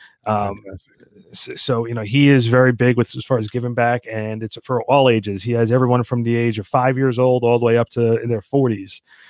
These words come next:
Speaker 2: Wow.
Speaker 1: And
Speaker 2: What,
Speaker 1: they're,
Speaker 2: what's the
Speaker 1: uh,
Speaker 2: name of the, the school?
Speaker 1: The Modern Music Academy.
Speaker 2: Beautiful. Beautiful.
Speaker 1: Yeah, it, it is. It is. The, the job he does is he,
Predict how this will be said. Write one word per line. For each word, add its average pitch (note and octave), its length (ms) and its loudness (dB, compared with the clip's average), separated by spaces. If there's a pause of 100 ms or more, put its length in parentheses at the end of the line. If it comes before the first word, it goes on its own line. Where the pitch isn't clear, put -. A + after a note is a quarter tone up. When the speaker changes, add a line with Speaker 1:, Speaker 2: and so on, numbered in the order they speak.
(140)
Speaker 2:
Wow. G#2+ 120 2
Speaker 1:
And A2+ 160 2
Speaker 2:
What, - 20 4
Speaker 1:
they're, G#2+ 160 0
Speaker 2:
what's D#3+ 180 -6
the A2 60 -12
Speaker 1:
uh, - 40 -6
Speaker 2:
name D#3 120 -4
of D#3 80 -6
the, D3 140 -4
the D#3 180 -12
school? E3+ 260 -6 (460)
Speaker 1:
The C3+ 160 4
Modern C#3+ 340 4
Music C3+ 280 2
Academy. F#2+ 520 -10 (640)
Speaker 2:
Beautiful. A#2+ 560 0 (300)
Beautiful. B2 320 -2
Speaker 1:
Yeah, G#2 160 -10
it, A2 120 -12 (140)
it B2+ 160 -2
is. A#2 220 -4 (100)
It B2 160 -4
is. A2+ 240 -8 (340)
The, B2 220 -6
the B2 100 2
job C3+ 320 0
he D3 140 2
does C3+ 460 4
is A#2 340 -6
he, A2+ 180 -4